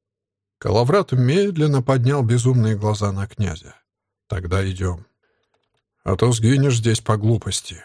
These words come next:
и останутся они неотмщённые». Калаврат всё продолжал смотреть на князя, не решаясь отойти от могилы.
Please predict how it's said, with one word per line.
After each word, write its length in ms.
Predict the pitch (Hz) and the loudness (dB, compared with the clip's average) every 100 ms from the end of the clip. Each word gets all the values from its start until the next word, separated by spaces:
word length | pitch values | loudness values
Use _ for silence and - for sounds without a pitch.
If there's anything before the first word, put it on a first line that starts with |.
| - | -12
и 100 | - | -2
останутся 680 | 101 123 - 151 147 131 139 | 2 2 2 2 2 0 2
они 240 | 131 143 | 2 2
неотмщённые». 1000 | 131 127 123 123 113 - 123 95 92 110 - _ _ _ _ _ _ _ _ _ _ _ _ | 2 0 0 0 0 0 -2 -2 -8 -16 -20 _ _ _ _ _ _ _ _ _ _ _ _
Калаврат 480 | - 104 117 156 185 | -2 2 2 2 0
всё 240 | - - 151 | -2 -2 0
продолжал 520 | 143 135 131 139 139 | 0 2 2 2 0
смотреть 440 | - 117 120 120 | 0 0 0 -2
на 160 | 113 110 | 0 -2
князя, 420 | - 139 139 117 | 0 0 2 2
не 160 | 113 120 | 2 2
решаясь 540 | 123 - 135 107 - | 0 0 0 0 -2
отойти 400 | 107 107 107 143 | -2 -2 -2 -2
от 160 | 123 113 | -2 0
могилы. 580 | 104 95 98 85 82 | -2 -4 -6 -8 -10